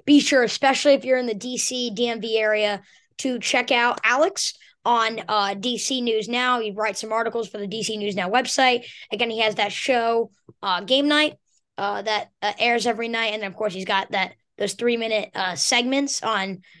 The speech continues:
um, he d-, does have those three-minute segments at, I think, six o'clock and ten o'clock. So, uh,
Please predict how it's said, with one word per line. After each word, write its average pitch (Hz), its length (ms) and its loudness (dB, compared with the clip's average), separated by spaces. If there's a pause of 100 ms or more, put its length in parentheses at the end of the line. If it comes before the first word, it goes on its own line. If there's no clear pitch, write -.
(160)
um, 185 520 0
he 220 160 -6
d-, 220 200 2
does 220 220 2
have 220 120 -2
those 208 120 -2
three-minute 220 380 -2
segments 214 380 -4
at, 190 160 -6
I 185 60 -4
think, 196 180 -8
six - 240 -2
o'clock 208 280 -2
and 196 100 -8
ten 233 160 -2
o'clock. 269 440 0 (340)
So, 240 380 4
uh, 208 180 2